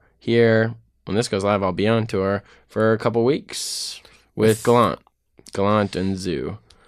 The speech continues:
Speaker 1: It's gonna be
Speaker 2: Gallant and
Speaker 1: pretty
Speaker 2: Zoo,
Speaker 1: wild.
Speaker 2: two amazing artists.
Speaker 1: Yeah, totally.
Speaker 2: I'm actually very jealous. I've told you this before, but I'm a fan of both of theirs.
Speaker 1: Yeah, they're great. They're
Speaker 2: Before
Speaker 1: great.
Speaker 2: you even ever spoke of them, and
Speaker 1: That's fun.
Speaker 2: they're great artists.
Speaker 1: Totally.
Speaker 2: and
Speaker 1: So there's, like, a
Speaker 2: super
Speaker 1: lot of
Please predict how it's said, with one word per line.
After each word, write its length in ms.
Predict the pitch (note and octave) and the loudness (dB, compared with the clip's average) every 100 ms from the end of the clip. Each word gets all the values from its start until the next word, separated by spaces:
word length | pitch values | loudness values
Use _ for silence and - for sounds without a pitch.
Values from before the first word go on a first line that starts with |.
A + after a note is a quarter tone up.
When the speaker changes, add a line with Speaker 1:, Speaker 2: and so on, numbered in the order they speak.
| _ - | _ -14
Speaker 1:
It's 100 | - | -4
gonna 200 | - A2+ | -2 -2
be 60 | |
Speaker 2:
Gallant 40 | A2+ | -4
and 100 | C3 | -2
Speaker 1:
pretty 140 | A#2+ A#2 | 2 4
Speaker 2:
Zoo, 40 | |
Speaker 1:
wild. 140 | G#2 E2+ | 4 4
Speaker 2:
two 380 | B2+ C3 C3 - - _ _ _ _ _ | 2 4 2 0 -8 _ _ _ _ _
amazing 760 | B2+ G#2+ A2 A#2 A#2+ A2 - - - | -4 -2 -2 -2 -4 -6 -8 -12 -10
artists. 340 | - - - | -8 -6 0
Speaker 1:
Yeah, 200 | A2+ D3 | 2 2
totally. 520 | - - A2 A2 F#2 F#2 - - | 2 0 2 2 0 -6 -8 -2
Speaker 2:
I'm 160 | A2 | 0
actually 340 | A2 A2 A#2 A2+ | 0 0 -2 2
very 240 | A2 G#2+ | 2 2
jealous. 580 | A2+ G#2+ B2+ B2+ - - _ | 2 4 4 2 -4 -8 _
I've 200 | A#2 A#2+ | -6 -6
told 200 | - G2 | -8 -8
you 60 | G2 | -10
this 120 | - | -12
before, 380 | - - B2+ A#2+ | -12 -2 0 0
but 220 | - - _ | -4 -10 _
I'm 100 | A#2 | -6
a 40 | A#2 | -4
fan 280 | - B2+ C3 | 0 2 2
of 100 | A2+ | 4
both 220 | B2+ C3 | 2 2
of 80 | A#2 | 0
theirs. 280 | G#2 B2 | 0 2
Speaker 1:
Yeah, 200 | A2+ D3 | 2 4
they're 100 | A#2 | 2
great. 320 | G2 A#2 A#2 - | 2 2 2 0
They're 100 | G#2 | 2
Speaker 2:
Before 140 | B2 | 4
Speaker 1:
great. 140 | B2 A#2+ | 4 4
Speaker 2:
you 200 | B2 - | 2 0
even 500 | A#2+ A2 A#2 A#2 A2+ - - | -2 2 4 2 0 -6 -6
ever 180 | B2+ A#2+ | -2 -2
spoke 400 | - - A2+ A#2 | -2 -4 -4 -4
of 60 | - | -4
them, 200 | B2+ C#3+ | 0 0
and 160 | - - _ - | -2 -12 _ -4
Speaker 1:
That's 180 | - - | -2 0
fun. 160 | G#2 G2+ | -2 -2
Speaker 2:
they're 140 | A2+ - - - | -4 -8 -20 -8
great 260 | - A2+ - | 0 0 0
artists. 340 | - - - | -2 -4 0
Speaker 1:
Totally. 240 | B2+ B2+ G#2 | 4 4 4
Speaker 2:
and 80 | |
Speaker 1:
So 140 | - B2+ | 4 6
there's, 160 | C#3 | 6
like, 80 | D3 | 6
a 40 | B2 | 4
Speaker 2:
super 40 | |
Speaker 1:
lot 100 | |
of 40 | A2+ | 4